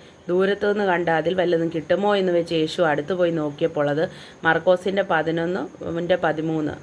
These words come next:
ആ വാക്യം വെച്ചുകൊണ്ടാണ് പറയുന്നത്. ആ, നോക്കിയപ്പോൾ ഇലകളല്ലാതെ ഒന്നും കണ്ടില്ലെന്നും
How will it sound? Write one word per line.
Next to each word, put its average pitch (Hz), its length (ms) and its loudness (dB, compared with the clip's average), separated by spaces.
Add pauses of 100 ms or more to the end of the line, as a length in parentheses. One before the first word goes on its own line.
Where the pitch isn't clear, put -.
(140)
ആ 165 40 -4 (560)
വാക്യം 156 340 -2
വെച്ചുകൊണ്ടാണ് 143 540 -2
പറയുന്നത്. 139 360 -2 (540)
ആ, 156 60 0 (120)
നോക്കിയപ്പോൾ 165 440 4 (160)
ഇലകളല്ലാതെ 190 640 4 (100)
ഒന്നും 180 300 -2
കണ്ടില്ലെന്നും 147 520 -4